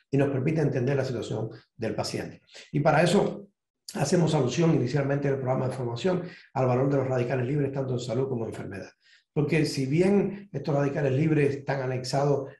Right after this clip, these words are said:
al envejecimiento acelerado descrito por Tenham Harman y colaboradores, es muy importante tener en cuenta que estos radicales libres merman el sistema antioxidante endógeno e inducen estrés oxidativo.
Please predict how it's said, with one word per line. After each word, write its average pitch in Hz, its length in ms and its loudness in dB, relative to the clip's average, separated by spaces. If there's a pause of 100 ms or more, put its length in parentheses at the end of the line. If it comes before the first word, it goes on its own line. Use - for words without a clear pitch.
al 127 140 -4
envejecimiento 127 640 -2
acelerado 127 560 0
descrito 127 360 -6
por 120 140 -4
Tenham 120 340 0
Harman 117 320 0
y 107 60 -6
colaboradores, 110 720 -2 (360)
es - 220 -6
muy 151 300 4
importante 147 560 2
tener 131 240 -2
en 127 120 -2
cuenta 139 360 0
que 127 320 -2 (220)
estos 131 240 -2
radicales 127 440 0
libres 143 640 0
merman 156 460 4
el 135 60 0
sistema 135 280 -4
antioxidante 127 480 -4
endógeno 147 400 2
e 127 80 2
inducen 127 380 -4
estrés 127 240 -4
oxidativo. 123 640 0